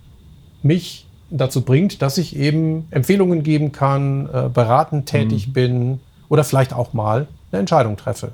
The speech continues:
Speaker 2: Ja.
Speaker 1: Ne?
Speaker 2: Ja.
Speaker 1: Also, und es wäre schon ein bisschen schräg, wenn ich dann so als, äh, irgendwie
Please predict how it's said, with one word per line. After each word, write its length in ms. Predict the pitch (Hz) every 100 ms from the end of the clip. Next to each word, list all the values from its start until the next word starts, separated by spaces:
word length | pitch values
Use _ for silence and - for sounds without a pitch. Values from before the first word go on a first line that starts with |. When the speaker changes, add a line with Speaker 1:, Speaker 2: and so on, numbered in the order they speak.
| -
Speaker 2:
Ja. 140 | - 98 - - -
Speaker 1:
Ne? 100 | - 196
Speaker 2:
Ja. 60 | - - - -
Speaker 1:
Also, 160 | 135
und 240 | 143 147 139 - - - - - 170 -
es 100 | 147
wäre 140 | 170
schon 160 | - 202
ein 40 |
bisschen 260 | 226 - 156
schräg, 500 | - 127 143 202 180
wenn 80 | 170
ich 120 | 170
dann 220 | 160 165
so 340 | 147 160 165 165
als, 440 | 147 - - -
äh, 40 |
irgendwie 840 | 151 147 143 151 151 151 143 143 139